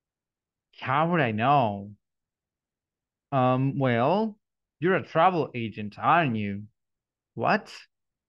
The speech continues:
This is a hair salon. You have the wrong number. Okay, now, I want to know, what would you say?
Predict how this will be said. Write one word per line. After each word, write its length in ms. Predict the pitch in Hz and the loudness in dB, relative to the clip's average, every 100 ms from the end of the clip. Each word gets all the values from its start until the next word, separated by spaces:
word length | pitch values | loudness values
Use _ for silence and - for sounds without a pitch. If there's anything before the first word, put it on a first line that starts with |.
| - | -4
This 140 | 156 | -2
is 140 | 208 196 | 0 0
a 140 | 131 | -2
hair 240 | 107 131 | 0 0
salon. 560 | 147 147 110 101 95 98 _ _ _ _ | 0 -2 -2 -4 -6 -12 _ _ _ _
You 120 | 127 | 0
have 260 | 143 170 160 | 2 2 2
the 100 | 120 | -2
wrong 320 | 104 107 107 | 0 0 0
number. 500 | 101 117 98 90 87 _ _ _ _ _ - | -2 -4 -4 -8 -10 _ _ _ _ _ -4
Okay, 280 | 143 147 101 | -4 -2 -4
now, 300 | 120 107 - _ _ _ _ _ _ | -4 -4 -6 _ _ _ _ _ _
I 100 | - 139 | -2 2
want 220 | 175 190 | 2 2
to 120 | - | 0
know, 400 | 190 170 180 190 _ _ _ | 2 2 0 -4 _ _ _
what 260 | 131 190 226 | 2 2 4
would 180 | 240 220 | 0 -2
you 80 | |
say? 340 | 208 - 110 | -4 -4 -4